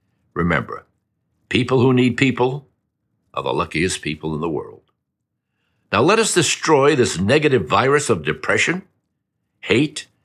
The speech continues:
jealousy, and inject ourselves with a serum of love, compassion, and being totally positive on life. In being positive, considerate, compassionate, et cetera, you may not know it,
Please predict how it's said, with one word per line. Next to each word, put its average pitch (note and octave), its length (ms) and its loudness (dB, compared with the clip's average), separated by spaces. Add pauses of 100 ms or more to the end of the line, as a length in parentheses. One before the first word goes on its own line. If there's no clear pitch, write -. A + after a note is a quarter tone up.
jealousy, C3 680 0 (380)
and F3 140 2
inject A3 380 0
ourselves D#2+ 500 -2
with D#2+ 120 -4
a - 60 -8
serum D3 460 2
of C2+ 140 -4
love, A#2+ 420 -2 (380)
compassion, B2+ 680 -2 (300)
and F2 160 0
being E2 240 -2
totally C#3 500 0
positive A2 680 -2
on F#2 200 -4
life. - 460 -10 (1300)
In F#2+ 180 0
being E3+ 240 2
positive, D3+ 680 0 (580)
considerate, C#3 680 0 (520)
compassionate, D3 760 -4
et - 140 -10
cetera, C3 500 0 (680)
you F2 140 -2
may B2 160 4
not C#3+ 240 0
know D3 240 2
it, F2 180 -6